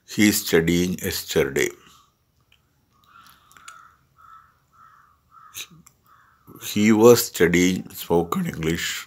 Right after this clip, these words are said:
yesterday. അത് പാസ്റ്റ് ടെൻസ് കൂടെ ചേർത്ത് പറയുമ്പോ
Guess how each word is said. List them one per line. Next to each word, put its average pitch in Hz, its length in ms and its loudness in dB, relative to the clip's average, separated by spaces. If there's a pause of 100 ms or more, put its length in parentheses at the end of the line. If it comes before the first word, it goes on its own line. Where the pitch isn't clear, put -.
(580)
yesterday. 64 540 -6 (3000)
അത് 85 140 -2 (540)
പാസ്റ്റ് 90 320 0
ടെൻസ് 92 220 -2
കൂടെ 87 160 -2 (100)
ചേർത്ത് 87 340 0
പറയുമ്പോ 85 380 -2